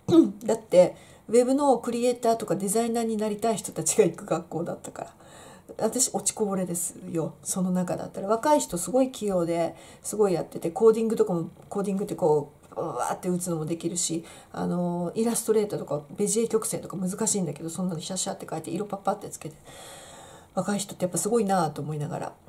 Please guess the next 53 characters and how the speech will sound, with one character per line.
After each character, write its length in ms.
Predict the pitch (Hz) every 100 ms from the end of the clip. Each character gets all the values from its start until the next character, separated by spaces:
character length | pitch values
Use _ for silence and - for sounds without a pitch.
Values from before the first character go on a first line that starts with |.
| -
た 160 | - 285
だ、 460 | 247 247 214 196 -
あ 180 | 190 190
の 1160 | 196 190 185 180 180 180 180 175 170 135 - - _ _ _ _ _ _ _ _
ー、 60 | -
自 160 | 220
営 180 | 330 359
で 100 | 339
や 120 | 339
っ 80 | 330
た 100 | 339
時 240 | 339 330 185
に、 400 | 180 202 180 180 - -
も 120 | 254
ち 100 | 262
ろ 120 | 359
ん 40 | 240
お 40 |
金 260 | 214 247 277
を 80 | 269
払 200 | 277 302
っ 60 |
て 100 | 302
頼 200 | 190 185
め 120 | 190 180
ば 260 | 180 175
誰 160 | 196 220
か 120 | 196
や 100 | 180
っ 40 |
て 120 | 175 185
く 100 | 220
れ 80 |
る 100 | 220 214
ん 40 |
だ 100 | 180
け 120 | 165
れ 100 | 147
ど 80 | 143
も、 380 | 156 180 175 - - - - - - - -
最 280 | - 370
初 140 | 359 381
っ 40 |
て 140 | 359 330
そ 160 | 311
ん 40 | 320
な 100 | 320
に 420 | 311 302 233 -
い 100 | 277
く 140 | 269 294
ら、 400 | 240 190 - - - _ _ _ - - -
あ 100 | 170
の、 240 | 175 170